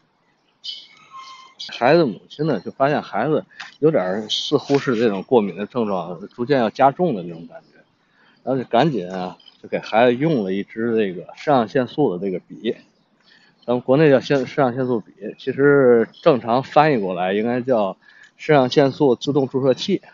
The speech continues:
那么一个东西。用完以后呢，就打急救车呢，去了这个附近的医院的这个急诊了。然后呢，呃，做了一些处理以后，没什么问题，才回的家。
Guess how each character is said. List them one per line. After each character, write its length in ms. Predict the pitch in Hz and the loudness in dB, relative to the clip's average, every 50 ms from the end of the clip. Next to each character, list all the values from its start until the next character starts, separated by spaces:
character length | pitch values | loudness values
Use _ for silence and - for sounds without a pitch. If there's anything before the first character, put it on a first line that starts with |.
| _ _ | _ _
那 160 | - 113 135 | -6 -4 -2
么 120 | 131 110 95 | -2 -2 -2
一 40 | 90 | -4
个 100 | 95 87 | -6 -6
东 180 | 90 90 87 - | -6 -8 -10 -12
西。 80 | - - - - _ _ _ _ _ _ _ _ _ _ _ _ _ _ _ _ _ _ _ _ | -16 -20 -20 -20 _ _ _ _ _ _ _ _ _ _ _ _ _ _ _ _ _ _ _ _
用 140 | 180 175 | 6 8
完 220 | 165 165 185 190 156 | 10 10 10 10 8
以 40 | 127 | 4
后 240 | - - 190 170 | 4 6 6 6
呢， 280 | 139 117 104 101 98 95 | 6 4 0 -2 -4 -4
就 120 | - 139 127 | -4 -6 -4
打 200 | - 110 104 95 | -2 -2 -2 -2
急 160 | - - 143 | 0 0 2
救 140 | 151 147 - | 4 4 2
车 280 | - - 147 151 147 | 2 4 4 6 6
呢， 220 | 131 113 92 - - _ | 4 2 -2 -6 -10 _
去 280 | - - - 139 135 117 | -16 -6 0 2 2 4
了 160 | 107 95 98 | 2 0 -2
这 160 | 92 104 95 | -2 -4 -6
个 340 | 87 95 92 90 90 87 85 - - _ _ | -6 -8 -10 -10 -10 -10 -14 -16 -20 _ _
附 200 | _ - - - | _ -10 -8 -4
近 200 | - 147 147 143 | 0 2 2 2
的 120 | 120 101 104 | 2 0 0
医 80 | 110 | 0
院 260 | 120 131 127 120 113 | 2 4 4 4 2
的 120 | 101 95 92 | 0 -2 -2
这 100 | 107 95 | -2 -4
个 80 | 95 92 | -4 -4
急 140 | - - 127 | -2 2 2
诊 120 | - - - - - | 2 2 0 -4 -4
了。 100 | 113 - - _ _ _ _ _ _ - - _ _ _ _ _ _ _ _ _ - - - - - - _ _ _ _ _ _ _ _ _ | -6 -6 -6 _ _ _ _ _ _ -20 -20 _ _ _ _ _ _ _ _ _ -20 -20 -20 -20 -20 -20 _ _ _ _ _ _ _ _ _
然 220 | - 127 135 165 156 | 2 4 4 4 6
后 220 | 160 175 160 147 | 4 4 4 4
呢， 320 | 127 110 98 92 90 - - - - 85 - - _ | 4 2 0 -2 -4 -6 -12 -14 -14 -14 -16 -14 _
呃， 260 | 117 107 104 104 - | -6 -2 -2 -2 -2
做 240 | - - 175 160 135 | 2 4 6 6 6
了 80 | 127 | 6
一 40 | 127 | 2
些 100 | 143 151 | 0 -2
处 240 | - - - 170 131 | -4 -2 -2 0 0
理 100 | 117 95 | 2 2
以 140 | 98 104 92 | 0 -2 -2
后， 320 | - - 135 127 95 - - _ _ - - _ _ | 0 2 2 2 2 0 -6 _ _ -20 -20 _ _
没 160 | 123 123 123 | -2 -2 0
什 100 | - 113 | 0 0
么 80 | 120 123 | 0 2
问 220 | 127 135 113 98 | 2 2 2 0
题， 180 | - - 90 90 | -4 -8 -10 -10
才 160 | - - 92 | -10 -12 -14
回 220 | - 98 98 95 | -8 -4 -4 -4
的 80 | 95 92 | -4 -4
家。 260 | - 104 104 110 | -2 0 0 0